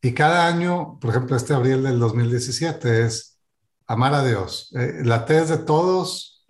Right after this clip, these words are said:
la M mayúscula es de, de, de, por ejemplo, aquí bautizamos a Alex, a nuestro cuarto hijo.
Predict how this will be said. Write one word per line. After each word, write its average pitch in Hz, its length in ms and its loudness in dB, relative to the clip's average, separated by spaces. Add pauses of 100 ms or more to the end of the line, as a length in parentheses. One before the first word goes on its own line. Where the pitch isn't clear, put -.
la 120 160 0
M 151 180 2
mayúscula 131 720 -2
es 117 100 -4
de, 123 320 -4 (480)
de, 113 340 -2
de, 107 120 -4
por 117 140 -2
ejemplo, 117 200 0
aquí 135 200 0
bautizamos 131 800 -2
a 120 80 0
Alex, 117 320 -4
a 110 40 -6
nuestro 101 640 -8
cuarto 113 420 -4
hijo. 98 360 -8